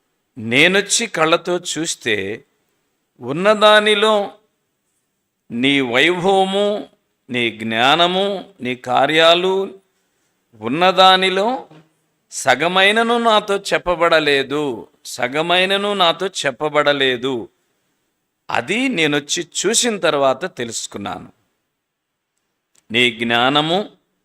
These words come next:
నీ భాగ్యము నేను వినిన దానిని మించి ఉన్నవి." తర్వాత, "నీ జనులు భాగ్యవంతులు, నీ ముందర ఎల్లప్పుడూ నిలిచి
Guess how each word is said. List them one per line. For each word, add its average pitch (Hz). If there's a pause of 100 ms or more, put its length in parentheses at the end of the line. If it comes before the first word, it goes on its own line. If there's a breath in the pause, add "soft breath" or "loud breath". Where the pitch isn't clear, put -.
(560)
నీ 117
భాగ్యము 127 (720)
నేను 185
వినిన 175
దానిని 165 (640)
మించి 214
ఉన్నవి." 180 (1160)
తర్వాత, 113
"నీ 143
జనులు 151
భాగ్యవంతులు, 151 (800)
నీ 123
ముందర 180
ఎల్లప్పుడూ 196
నిలిచి 185